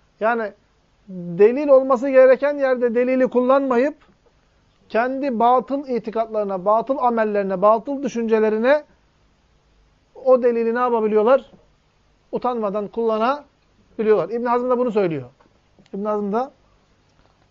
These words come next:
bunu anlatıyor. Tabii Şeyh Albani Rahimahullah da genel manada kabirlerde namaz,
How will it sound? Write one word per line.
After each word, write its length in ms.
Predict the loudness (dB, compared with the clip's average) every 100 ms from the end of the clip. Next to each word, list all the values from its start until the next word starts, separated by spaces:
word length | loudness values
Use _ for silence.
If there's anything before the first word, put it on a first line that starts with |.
| -4
bunu 340 | -2 -2 -4 _ _ _ _ _ _
anlatıyor. 360 | -2 -2 -4 -6
Tabii 140 | -4
Şeyh 140 | -2 -2
Albani 280 | -2 -2
Rahimahullah 540 | -2 -4 -2 -2 -4 -4
da 160 | -8 -10 _ _ _ _ _ _ _ _ _ _ _ -10
genel 240 | -6 -6
manada 420 | -6 -8 -8 -8
kabirlerde 600 | -8 -6 -6 -6 -6 -8
namaz, 280 | -8 -10 -12